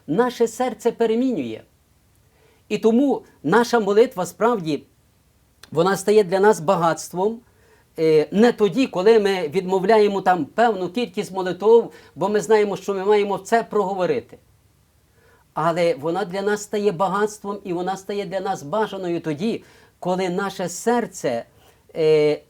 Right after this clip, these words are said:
є відкрите для благодаті Божої. І коли ми десь у нашому нутрі, м, торкаємося, е, нашого Христа Спасителя, коли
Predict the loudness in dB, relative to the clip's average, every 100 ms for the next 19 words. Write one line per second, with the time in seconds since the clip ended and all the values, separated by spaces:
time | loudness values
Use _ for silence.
0 | -14 0 0 0 -4 0 0 0 -2 -6
1 | -4 -6 -4 -6 -4 -6 -8 -8 -4 -4
2 | -6 -16 -18 _ _ _ _ _ _ _
3 | -6 -4 -2 -2 2 0 -2 _ -2 0
4 | 0 -2 -6 -2 -2 -2 -4 -2 -4 -4
5 | -4 -4 -6 -10 _ _ -18 -18 -12 -6
6 | -2 -2 0 2 0 0 -4 -4 -2 -2
7 | -4 -8 -12 -12 -18 _ _ _ _ -4
8 | 0 2 2 0 -6 -14 _ _ -6 0
9 | 2 2 0 0 0 0 -4 -4 -8 -6
10 | -8 -4 -6 -6 -8 -6 -4 -2